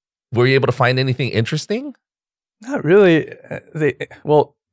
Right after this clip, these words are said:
Speaker 2: every time they get more data, I think, they keep changing the percentage of how Chinese I am.
Speaker 1: Yes.
Speaker 2: So at first I was probably, like, ninety percent Chinese,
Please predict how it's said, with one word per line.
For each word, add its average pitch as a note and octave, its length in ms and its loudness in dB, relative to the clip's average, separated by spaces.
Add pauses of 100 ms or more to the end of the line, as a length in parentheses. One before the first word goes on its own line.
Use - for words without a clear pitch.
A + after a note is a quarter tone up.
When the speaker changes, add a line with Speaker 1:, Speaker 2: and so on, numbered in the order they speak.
(880)
Speaker 2:
every E3+ 160 0
time F3 200 0
they E3 80 0
get C#3 140 2
more B2 300 4
data, A#2+ 380 2
I C3 120 4
think, C#3 380 -2
they A#2 100 -2
keep - 220 -4
changing C3 340 -2
the A#2+ 80 0
percentage A#2+ 520 0
of G#2+ 120 -2
how A2 160 2
Chinese A#2+ 460 -2
I C#3 120 2
am. D3+ 300 0 (100)
Speaker 1:
Yes. - 520 -4
Speaker 2:
So B2+ 180 2
at A#2+ 100 4
first C3+ 300 2
I A2 80 2
was A2+ 300 0 (300)
probably, A2 220 -6
like, G#2 100 -6
ninety A#2 280 0
percent B2+ 360 -4
Chinese, C3+ 480 -2